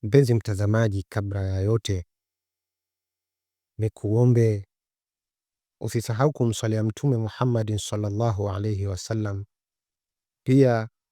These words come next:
kufanya istighfari, kumwomba Allah subhanahu wa ta'ala atujalie mwisho mwema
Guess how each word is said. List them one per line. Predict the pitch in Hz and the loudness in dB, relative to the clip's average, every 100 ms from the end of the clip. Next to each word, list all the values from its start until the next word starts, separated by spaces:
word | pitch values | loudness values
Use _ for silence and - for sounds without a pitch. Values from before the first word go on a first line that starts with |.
| _ _ _ _ | _ _ _ _
kufanya | - 101 117 117 117 113 104 113 _ _ _ _ _ - | -8 -2 2 4 4 2 0 -6 _ _ _ _ _ -10
istighfari, | 107 - 101 98 - 110 107 101 | -8 -6 -6 -4 -2 0 0 -2
kumwomba | - 101 98 95 - | -4 -4 -2 -2 0
Allah | 104 104 110 | 0 2 0
subhanahu | - 101 95 - 107 104 98 | -2 -8 -8 -6 -2 -2 -2
wa | 95 | -4
ta'ala | - 104 113 107 101 _ _ _ _ _ - | -2 0 0 0 -6 _ _ _ _ _ -10
atujalie | 98 - 98 95 95 104 101 | -8 -6 -4 -2 0 0 0
mwisho | 95 - 98 | -2 -6 -4
mwema | 95 101 98 95 | -2 0 -2 -4